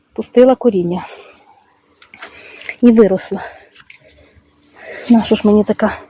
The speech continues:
радість? Нащо ж мені така радість? Ну, то тут знову пускає, бачите? Нащо мені така радість?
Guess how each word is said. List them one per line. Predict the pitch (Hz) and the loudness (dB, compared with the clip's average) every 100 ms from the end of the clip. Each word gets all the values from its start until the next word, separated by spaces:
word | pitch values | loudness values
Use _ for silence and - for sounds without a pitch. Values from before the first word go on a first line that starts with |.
| - | -4
радість? | 214 208 214 - - - _ _ - - _ - _ _ _ _ | 0 2 0 -6 -12 -18 _ _ -20 -20 _ -20 _ _ _ _
Нащо | 240 269 - | 0 0 -2
ж | - | -2
мені | 262 262 | 2 2
така | 254 - | 0 -4
радість? | 233 180 - - - - - _ _ - _ - - - - | -2 -4 -8 -14 -16 -20 -20 _ _ -20 _ -20 -20 -10 -4
Ну, | 196 | -4
то | - | -2
тут | - 226 | -2 0
знову | 214 208 | 0 -2
пускає, | 202 226 - 247 254 | -2 -4 -2 0 0
бачите? | 240 262 - - - - _ _ _ _ _ _ _ _ _ _ _ - - - - - - - - - - - - 76 - - - - - | 0 -4 -8 -18 -20 -20 _ _ _ _ _ _ _ _ _ _ _ -20 -20 -18 -18 -20 -16 -8 -8 -8 -14 -20 -20 -20 -20 -20 -20 -14 -10
Нащо | 208 - | -6 -2
мені | 185 160 | -2 -2
така | - - 226 | -4 -2 -2
радість? | 208 - - - | -2 -4 -10 -12